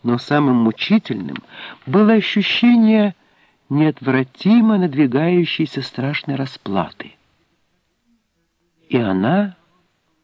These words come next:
наступила. Статья называлась «Боже, какими мы были наивными». Это была строчка из романса, ставшего благодаря знаменитому булгаковскому роману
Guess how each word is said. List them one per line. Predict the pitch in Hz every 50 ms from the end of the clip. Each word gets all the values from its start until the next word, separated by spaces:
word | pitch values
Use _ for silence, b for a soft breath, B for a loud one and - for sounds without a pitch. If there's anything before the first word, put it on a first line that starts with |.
| _ _ _ _ _ _ _
наступила. | - - - - - - - - - - - - - _ _ _ _ _ _ _ _ _ _ _ _ _ _ _ _ _ _ _ _ _ _ _ _ _ _ _ _ _ _ 740 _ _ b b b b b b b b b b b b b b b b b b b _ _ _ _ _ _ _ - -
Статья | - - 180 165 - - 208 208 202
называлась | 196 190 175 175 185 180 190 190 190 180 170 165 139
«Боже, | 139 131 135 127 127 139 185 190 196 185 - - 160 151 - _
какими | - 156 147 135 - _ - - 180 214 233 240 226 220
мы | 208 196 190 180
были | 156 131 135 165 185 175 185 180
наивными». | 170 170 175 175 180 170 165 160 147 110 90 92 82 76 - 50 50 50 - - _ _ _ _ _ _ _ _ _ _ B B B B B B B B B -
Это | 254 208 240
была | 214 226 233 214
строчка | - - 214 226 220 - - - - 208 202
из | 190 - 175 165 180
романса, | 196 214 208 196 196 180 160 147 143 139 - - - 143 143 143 135 B B B B B B
ставшего | - - - - 185 180 156 - - 175 175
благодаря | 160 165 175 165 165 160 160 165 170 170 170
знаменитому | 151 147 165 165 170 175 175 165 - 165 165 156
булгаковскому | 139 160 160 147 156 165 160 - 160 - - - 160 151 151
роману | 147 147 147 151 151 156 180 196 185 175 -